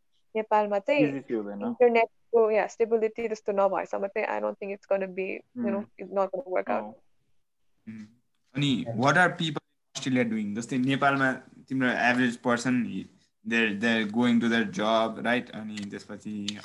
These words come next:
Speaker 3: अथवा यतिकै बसिरहेको हुन्छ, चिल हानेर, गफसफ हानेर, चिया पसलहरूमा। अस्ट्रेलियाको मान्छेहरू,
Speaker 1: Mm।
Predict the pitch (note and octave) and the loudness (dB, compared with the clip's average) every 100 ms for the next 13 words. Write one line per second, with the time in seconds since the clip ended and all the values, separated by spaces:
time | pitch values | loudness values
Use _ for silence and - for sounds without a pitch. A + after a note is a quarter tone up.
0 | - G#2+ G#2 G#2 G#2 G#2+ A2 A2 A2+ A2+ | -8 -6 -4 -2 -4 -4 -4 0 2 2
1 | B2 A2 F#2 - G#2 A#2 G#2+ G2 G2 G2+ | 2 0 0 -8 -8 -4 -2 -4 -6 -6
2 | G2+ G2+ - G#2 G2 G2+ G2+ G2 G#2 G2+ | -4 -4 -6 -8 -8 -10 -10 -8 -8 -8
3 | - G2+ G2+ - G#2+ - C3 - D3 A2+ | -8 -10 -10 -10 -10 -4 -4 -2 -2 -2
4 | B2+ B2 B2 A#2+ - - | 0 2 2 -2 -8 -12